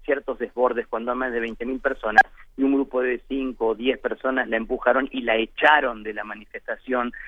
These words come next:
eh, eh, pues, no permitiéndole cubrir y cumplir su tarea periodística, cosa que, repito, por si me escuchan mis compatriotas, está muy mal,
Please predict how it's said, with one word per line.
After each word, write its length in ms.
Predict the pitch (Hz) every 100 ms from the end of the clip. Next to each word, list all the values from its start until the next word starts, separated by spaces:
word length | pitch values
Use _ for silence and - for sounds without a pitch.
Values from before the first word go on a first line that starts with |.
| -
eh, 580 | - 110 104 110 113 110 -
eh, 100 | -
pues, 240 | 113 113 107 -
no 180 | 120
permitiéndole 640 | 120 123 117 135 127 120 107
cubrir 360 | 110 110 120
y 60 | 123
cumplir 320 | - 110 127
su 160 | - 117
tarea 240 | 113 120
periodística, 560 | 113 117 156 - 123 117
cosa 300 | 160 180 170
que, 140 | 156
repito, 600 | 135 135 180 - 117 95 - -
por 140 | 120 -
si 80 | 120
me 60 |
escuchan 280 | 107 147 143
mis 100 | 139
compatriotas, 540 | 135 123 123 131 117
está 220 | 120 - 156
muy 200 | 165 160
mal, 320 | 147 113